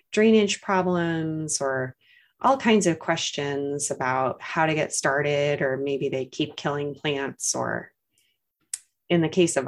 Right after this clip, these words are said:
Austin, you know, there's so many people moving here from other parts of the world that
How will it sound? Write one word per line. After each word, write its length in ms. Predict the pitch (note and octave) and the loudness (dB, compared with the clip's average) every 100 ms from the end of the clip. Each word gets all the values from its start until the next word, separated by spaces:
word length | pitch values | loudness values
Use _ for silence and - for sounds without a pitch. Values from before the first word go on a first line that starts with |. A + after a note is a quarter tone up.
| - | 0
Austin, 600 | D3 D#3 - - D3 D3 | 2 4 2 0 0 0
you 100 | C#3+ | -2
know, 140 | C#3+ | -2
there's 220 | C#3 C#3 - | -2 -2 -4
so 100 | D3 | -4
many 300 | C#3 C3+ C3+ | -4 -4 -4
people 420 | D3+ D3 D3 C#3+ | -4 -2 -2 0
moving 400 | D3 D#3+ E3 D3+ | 0 2 0 -2
here 300 | D3+ C3 C3 | -4 -4 -4
from 200 | D3 C3 | -4 -2
other 400 | - C#3+ C3+ C3 | -2 0 0 -2
parts 380 | C3 D3+ C#3 - | -2 -4 -4 -6
of 100 | B2+ | -4
the 80 | C3 | -4
world 760 | B2+ C#3+ D#3+ C#3+ C#3 C3+ D3 - | 0 2 4 4 2 0 -4 -6
that 320 | C#3 C3 - | -4 -4 -8